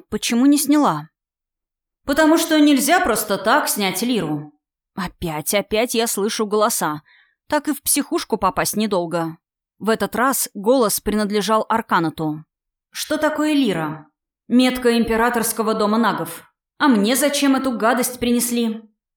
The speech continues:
«Император Дамиран пообещал его высочеству Сафаниру в подарок любую дейру.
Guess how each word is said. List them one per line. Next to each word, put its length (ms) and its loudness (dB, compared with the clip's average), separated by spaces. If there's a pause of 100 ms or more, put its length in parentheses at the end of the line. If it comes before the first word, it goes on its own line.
(120)
«Император 640 0
Дамиран 600 0
пообещал 600 0
его 240 -4
высочеству 600 -6
Сафаниру 640 0
в 120 -12
подарок 480 0
любую 360 -2
дейру. 680 -6